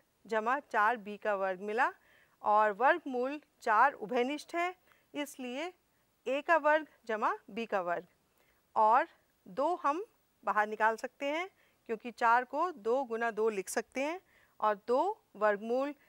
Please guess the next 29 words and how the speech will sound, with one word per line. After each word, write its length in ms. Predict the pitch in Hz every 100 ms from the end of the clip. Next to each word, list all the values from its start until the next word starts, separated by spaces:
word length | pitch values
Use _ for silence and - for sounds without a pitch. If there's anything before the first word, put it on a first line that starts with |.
| _ _ -
ए 140 | 277
का 180 | 311 339
वर्ग 380 | 240 226 226 - _
जमा 300 | 208 220 339
बी 260 | 254 226 277
का 160 | 294 214
वर्ग 320 | 196 226 247 - - _ -
हमारे 320 | 208 202 214
पास 560 | - 226 359 453 - - _ _ _ _ _ 233
ये 180 | 214
इसकी 480 | 226 240 - - 381 453 _ _ _ _ _ _ _ _ _ _
दूरी 320 | 202 233 226 214
आ 140 | 180
गई, 220 | 185 240 403 - _ _ _ _ _ _ _ _ _ _ _ _ -
और 140 | 214
इसको 280 | 202 - 220
हम 220 | 208 403 392
इकाई 320 | - 196 196
में 120 | 262 480 415
लिख 180 | 202
देते 300 | - 160 - 175
हैं। 200 | 180 - _ _ _ _ _ _
आइए 400 | 190 226 220 294 - _
अब 160 | - 196
अगला 220 | 190 247
प्रश्न 340 | 294 302 - 302
हल 140 | 285
करते 280 | 277 277 -
हैं। 140 | 339